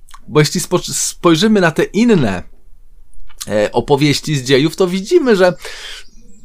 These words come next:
tego pokoju nie było. Że oni cały czas żyli w tym samym zagrożeniu życia. Że szatan nie próbował, że przez, z różnych stron, czy to przez,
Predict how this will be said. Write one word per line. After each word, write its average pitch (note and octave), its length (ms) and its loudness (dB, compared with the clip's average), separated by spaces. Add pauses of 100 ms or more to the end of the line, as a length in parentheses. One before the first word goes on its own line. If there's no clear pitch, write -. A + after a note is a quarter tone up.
(140)
tego G3+ 200 6
pokoju A3+ 360 2
nie F#3+ 140 8
było. F3+ 460 -4 (420)
Że C3+ 160 -2
oni G3 240 0
cały G#3+ 460 4
czas C3 260 0
żyli F3+ 260 -2
w - 60 -12
tym F3+ 240 2
samym G3+ 540 0
zagrożeniu D3+ 760 0
życia. C#3 560 -2 (2250)
Że C#3+ 140 2
szatan G3+ 400 2
nie F3 120 4
próbował, F3 680 4
że C#3+ 120 0
przez, D#3 260 -4
z C3 180 -4
różnych E3 440 0
stron, G3+ 440 2
czy C#3+ 140 -4
to D3 140 -2
przez, - 480 -4